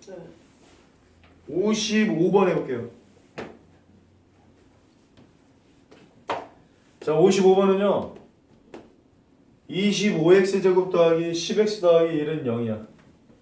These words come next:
Speaker 2: 이거는 뭐의 완전 제곱식이냐면은 여기가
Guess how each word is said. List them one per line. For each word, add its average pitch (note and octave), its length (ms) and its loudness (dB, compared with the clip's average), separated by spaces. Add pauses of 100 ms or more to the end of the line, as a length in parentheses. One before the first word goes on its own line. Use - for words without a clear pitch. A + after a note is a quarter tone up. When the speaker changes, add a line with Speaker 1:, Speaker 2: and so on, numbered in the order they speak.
(1080)
Speaker 2:
이거는 E3+ 260 -2
뭐의 F3 240 6
완전 F3 300 2
제곱식이냐면은 E3+ 1000 -2
여기가 E3+ 200 2